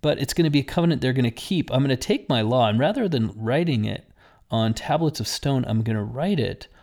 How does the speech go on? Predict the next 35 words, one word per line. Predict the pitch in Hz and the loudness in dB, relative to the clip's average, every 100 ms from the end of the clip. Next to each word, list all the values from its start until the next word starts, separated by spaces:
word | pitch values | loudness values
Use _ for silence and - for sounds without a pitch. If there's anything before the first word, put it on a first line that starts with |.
| _ | _
on | 113 | -4
the | 104 | -2
hearts | - 156 156 - | 2 2 0 -4
of | 113 | -4
the | 113 | -4
people, | - - 202 - - - _ - _ - | -6 -4 -4 -6 -10 -12 _ -20 _ -12
and | - - - | -12 -10 0
everyone | 202 240 254 175 165 | 2 4 6 6 6
will | 131 120 | 6 6
know | 143 190 | 6 6
me." | 151 120 - _ - - | 4 0 -8 _ -20 -14
And | - | -2
so | 180 | 0
the | 180 | 2
different, | 170 285 320 302 175 - - 139 | 2 4 4 4 -2 -6 -6 -4
the | 147 | -2
difference | 214 226 240 214 | 0 2 4 4
between | - 165 - 170 | 2 -2 2 2
the | 151 | 2
old | - 156 185 | 2 2 2
covenant | - 180 175 180 180 | 2 0 2 2 0
and | 127 120 | 0 0
the | |
new | 117 117 151 | 2 2 0
covenant | 165 180 185 208 214 - - _ _ _ _ _ _ _ _ _ _ | 0 -2 2 0 -2 -8 -20 _ _ _ _ _ _ _ _ _ _
in | 139 156 | 0 2
that, | 156 143 - - - _ _ _ _ _ _ _ _ _ _ | 4 2 0 -6 -18 _ _ _ _ _ _ _ _ _ _
in | 123 113 - 135 | -6 -4 0 2
that | 147 127 | 2 2
description | 123 - 226 - 131 | -2 -2 -2 0 0
by | 113 | 0
Jeremiah | 113 123 113 147 196 110 | 2 2 2 2 0 0
was | 117 123 - | 0 -2 0
that | 120 113 113 - - | 2 2 2 -6 -10
the | 110 | -10